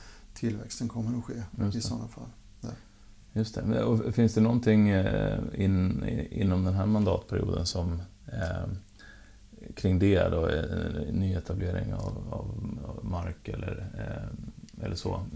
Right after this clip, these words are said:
Speaker 2: inåt landet som, som är i planerna, så att säga, för kommande mandatperiod?
Speaker 1: Ja, vi vet ju att Willys, eh, kedja,
Speaker 2: Mm, just
Speaker 1: matkedja,
Speaker 2: det.
Speaker 1: kommer ju
Speaker 2: Mm.
Speaker 1: att etablera sig i Vagnhärad då.
Speaker 2: Just det. Eh, det är, ja, det är ganska snart då som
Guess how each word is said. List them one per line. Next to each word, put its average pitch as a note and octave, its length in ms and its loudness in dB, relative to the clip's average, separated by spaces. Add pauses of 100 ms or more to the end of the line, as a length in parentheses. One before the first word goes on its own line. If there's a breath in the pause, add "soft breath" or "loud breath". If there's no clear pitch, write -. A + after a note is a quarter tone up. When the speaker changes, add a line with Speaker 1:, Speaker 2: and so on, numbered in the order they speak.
(120)
Speaker 2:
inåt E2+ 380 -4
landet E2+ 280 -4
som, F#2 300 -6
som F2+ 220 -4
är F2+ 260 -4 (960 soft breath)
i - 160 -10
planerna, F#2+ 440 0
så - 100 -8
att - 60 -12
säga, - 200 -8 (160)
för - 180 -8 (880 loud breath)
kommande F#2+ 300 -4
mandatperiod? B2 360 0
Speaker 1:
Ja, C3 180 4
vi C#3 140 4
vet C#3 280 2
ju C3 40 2
att B2 60 0
Willys, B2 720 2 (180)
eh, B2 300 -8
kedja, B2 260 6
Speaker 2:
Mm, A#2 60 2
just C3 100 0
Speaker 1:
matkedja, A#2+ 360 0
Speaker 2:
det. A#2 60 0
Speaker 1:
kommer C3+ 260 0
ju C3+ 60 2
Speaker 2:
Mm. B2+ 120 0
Speaker 1:
att B2 60 -6
etablera A#2+ 420 2
sig A#2 200 -2
i A#2+ 440 -2
Vagnhärad A2+ 640 -2 (180)
då. - 100 2
Speaker 2:
Just A#2+ 140 0
det. F2 80 -2
Eh, G#2+ 540 0 (420)
det B2+ 140 4
är, A2 260 2
ja, - 100 0
det A#2 100 6
är A2 40 2
ganska G2+ 220 0
snart - 240 -6
då F2 100 -4
som D#2+ 140 -8